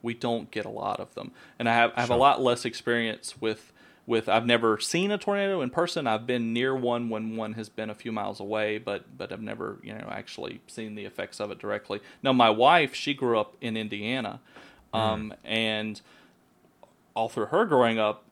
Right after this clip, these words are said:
Speaker 1: in school, they were made to, to, to practice tornado drills, and there are tornado sirens, and, and the children are instructed, you know, to, to get,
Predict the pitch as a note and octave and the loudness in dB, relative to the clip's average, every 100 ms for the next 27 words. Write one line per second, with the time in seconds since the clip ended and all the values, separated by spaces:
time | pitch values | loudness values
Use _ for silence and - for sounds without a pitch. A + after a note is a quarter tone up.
0 | - A2+ A2 - C#3 D#3 C3+ A#2+ A#2 A2+ | -8 -6 -6 -4 0 2 2 2 2 2
1 | A2+ G#2+ A2 A2 A2 A2 - - - - | 0 -2 0 -2 -2 -6 -10 -10 -12 -14
2 | - - - G#2+ - G2+ - A2 A2+ D3+ | -14 -16 -8 -8 -8 -14 -6 -2 0 0
3 | D3 C#3+ C#3 C3 B2 A#2 G#2 - - - | -2 0 2 2 0 -4 -8 -8 -10 -8
4 | G#2+ G2+ F#2+ - - D3+ C#3+ C#3 B2+ B2 | -6 -6 -8 -8 0 0 2 0 -2 -4
5 | A#2 G#2 G#2+ A2 G#2 G2+ - A2+ A2+ A#2 | -6 -6 -6 -8 -8 -8 -6 -4 -4 -6
6 | G#2+ G#2 G#2 - G#2+ G#2 A#2 B2 A2 D2+ | -6 -8 -8 -6 -6 -6 -8 -12 -10 -8
7 | G2 - - A2+ - A2 - | -8 -10 -12 -14 -6 -6 -6